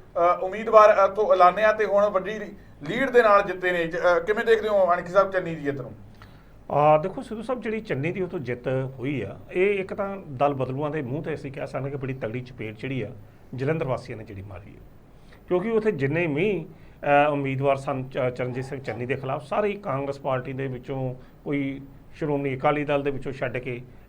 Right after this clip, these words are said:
Speaker 2: ਇਸ ਪਾਸੇ ਜਿਹੜੇ ਉਹ ਆਏ ਸੀ। ਤਾਂ ਇਸ ਕਾਰਨ ਲੋਕਾਂ ਦਾ ਜਿਹੜਾ ਫਤਵਾ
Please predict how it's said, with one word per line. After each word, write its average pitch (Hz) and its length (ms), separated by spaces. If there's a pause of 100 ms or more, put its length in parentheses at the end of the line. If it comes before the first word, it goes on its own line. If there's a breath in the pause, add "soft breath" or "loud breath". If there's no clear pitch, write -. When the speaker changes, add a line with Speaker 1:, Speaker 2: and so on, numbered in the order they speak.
(140)
Speaker 2:
ਇਸ 131 120
ਪਾਸੇ 127 240
ਜਿਹੜੇ 113 220
ਉਹ 127 220
ਆਏ 101 160
ਸੀ। - 160 (520 soft breath)
ਤਾਂ - 120
ਇਸ 208 220
ਕਾਰਨ 226 180
ਲੋਕਾਂ 170 340
ਦਾ 208 100
ਜਿਹੜਾ 202 120
ਫਤਵਾ 131 500